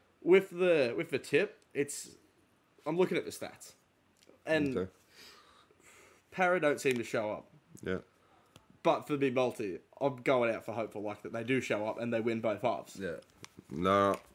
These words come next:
Speaker 3: Jado, what's your multi, mate?
Speaker 2: I've only got a three-legger, just three any-timers. I've got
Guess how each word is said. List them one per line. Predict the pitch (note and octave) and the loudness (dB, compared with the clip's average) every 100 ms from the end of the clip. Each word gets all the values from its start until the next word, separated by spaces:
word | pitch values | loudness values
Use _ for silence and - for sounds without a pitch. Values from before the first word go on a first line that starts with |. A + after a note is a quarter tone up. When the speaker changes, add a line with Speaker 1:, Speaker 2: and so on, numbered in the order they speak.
| - | -8
Speaker 3:
Jado, | G#2+ B2 C3+ F#2+ G2 | -2 0 2 0 -2
what's | G#2 | -6
your | G#2+ G2 | -6 -4
multi, | F#2+ F#2 F#2+ | -6 -8 -10
mate? | G#2 E3+ - - - - - | -12 -14 -20 -20 -20 -2 6
Speaker 2:
I've | D3+ | 10
only | G#3+ G3+ | 12 12
got | D3+ | 12
a | G#2 | 10
three-legger, | C3+ A#2 G2+ C3+ A2+ F#2 | 10 10 12 12 10 8
just | C3 - | 0 4
three | C#3+ C3+ B2 - - | 8 8 6 -4 0
any-timers. | B2+ B2 A#2+ G#2 B2 C3+ - - A#2+ - | 2 2 4 2 2 -2 -6 -14 -4 -2
I've | G#2 | 2
got | - A#2 G2+ | 10 10 10